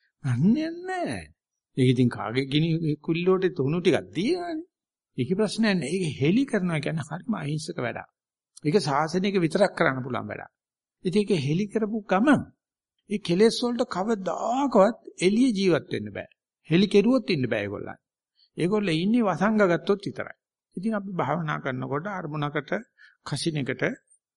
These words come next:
නිමිත්තකට වාංගු කරලා එනේන කෙලෙස් හරියට නම කියලා අඳුරගෙන එතනින් නතර කරන්නේ නෑ. තව සත්පුරුෂයෙක් ඉදිරියට ප්‍රකාශ කරනවා. එතකොට බලන්න, මේ සත්පුරුෂයාට මම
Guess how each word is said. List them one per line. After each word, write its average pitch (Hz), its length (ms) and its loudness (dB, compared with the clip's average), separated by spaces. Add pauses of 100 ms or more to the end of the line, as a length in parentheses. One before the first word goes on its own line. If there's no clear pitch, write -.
(120)
නිමිත්තකට 156 580 0
වාංගු 131 400 2
කරලා 160 420 0 (720)
එනේන 233 480 2
කෙලෙස් 180 400 2 (320)
හරියට 208 360 -4
නම 185 280 -2
කියලා 185 260 -2
අඳුරගෙන 151 480 0 (400)
එතනින් 247 400 -2
නතර 175 260 0
කරන්නේ 113 300 -2
නෑ. 95 180 -10 (540)
තව 175 160 -2
සත්පුරුෂයෙක් 185 720 -4
ඉදිරියට 214 420 -2 (500)
ප්‍රකාශ 180 360 -2
කරනවා. 101 360 -16 (400)
එතකොට 202 240 2
බලන්න, 160 240 2
මේ 214 160 0
සත්පුරුෂයාට 175 560 -2
මම 170 120 -2